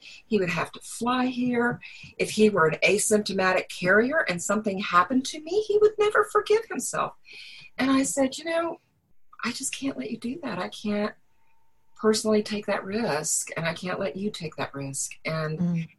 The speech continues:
Speaker 1: so, you know, I had a Zoom cocktail party with my family the night of my book release.
Speaker 2: <laughs>
Speaker 1: And, uh, yeah, that was so not how I saw that happening.
Speaker 2: Right.
Speaker 1: So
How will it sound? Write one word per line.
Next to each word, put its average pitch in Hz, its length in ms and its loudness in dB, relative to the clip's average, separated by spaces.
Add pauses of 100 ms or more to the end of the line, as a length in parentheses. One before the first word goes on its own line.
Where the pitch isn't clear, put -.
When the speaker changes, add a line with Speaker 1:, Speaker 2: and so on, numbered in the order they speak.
(340)
Speaker 1:
so, 208 840 6
you 214 160 2
know, 208 380 4
I 190 100 6
had 202 300 4
a 202 120 2
Zoom 214 800 6
cocktail 262 520 8
party 226 400 10
with 226 160 10
my 233 260 8
family 233 1000 12
the 185 100 4
night 180 260 8
of 214 120 6
my 214 160 8
book 233 240 4
release. 190 680 2
Speaker 2:
<laughs> 254 80 8 (880)
Speaker 1:
And, - 120 -16 (200)
uh, 165 680 8 (120)
yeah, 165 500 0
that - 220 2
was - 260 -2
so - 360 2
not - 200 -2
how - 200 -2
I - 40 -4
saw - 180 -10 (100)
that - 160 -4
happening. - 360 -12 (460)
Speaker 2:
Right. 226 340 -4
Speaker 1:
So 427 80 -2